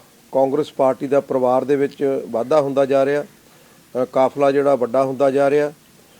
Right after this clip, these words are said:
ਔਰ ਕਾਂਗਰਸ ਪਾਰਟੀ ਦੀਆਂ ਜੋ ਲੋਕ ਪੱਖੀ ਔਰ ਜੋ ਵਿਕਾਸ ਪੱਖੀ ਔਰ ਜੋ, ਅ, ਸ਼ਾਂਤੀ ਪੱਖੀ ਜੋ ਨੀਤੀਆਂ ਨੇ, ਅ, ਉਹਨਾਂ ਤੇ, ਅ, ਜਿਹੜੇ ਨੇ ਉਹ ਲੋਕ ਜਿਹੜੇ ਨੇ ਉਹ,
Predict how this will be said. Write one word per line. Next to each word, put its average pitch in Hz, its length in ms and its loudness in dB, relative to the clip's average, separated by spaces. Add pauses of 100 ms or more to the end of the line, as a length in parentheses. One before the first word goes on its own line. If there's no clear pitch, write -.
(320)
ਔਰ 139 480 2
ਕਾਂਗਰਸ 135 400 0
ਪਾਰਟੀ 131 420 -2
ਦੀਆਂ 139 240 0
ਜੋ 139 280 0
ਲੋਕ 127 380 -2
ਪੱਖੀ 147 440 -6 (640)
ਔਰ 131 200 0
ਜੋ 135 180 0
ਵਿਕਾਸ 131 440 -2
ਪੱਖੀ 147 480 -4
ਔਰ 135 240 2
ਜੋ, 139 400 0 (480)
ਅ, 123 360 0
ਸ਼ਾਂਤੀ 160 520 -2
ਪੱਖੀ 156 380 -2
ਜੋ 143 120 -2
ਨੀਤੀਆਂ 151 440 0
ਨੇ, 139 120 -2
ਅ, - 840 -8
ਉਹਨਾਂ 180 280 4
ਤੇ, 147 380 -2 (220)
ਅ, 131 260 -2
ਜਿਹੜੇ 135 300 0
ਨੇ 120 220 -4
ਉਹ 131 260 -6 (140)
ਲੋਕ 120 300 -6
ਜਿਹੜੇ 123 240 -6
ਨੇ 117 280 -8
ਉਹ, 123 260 -8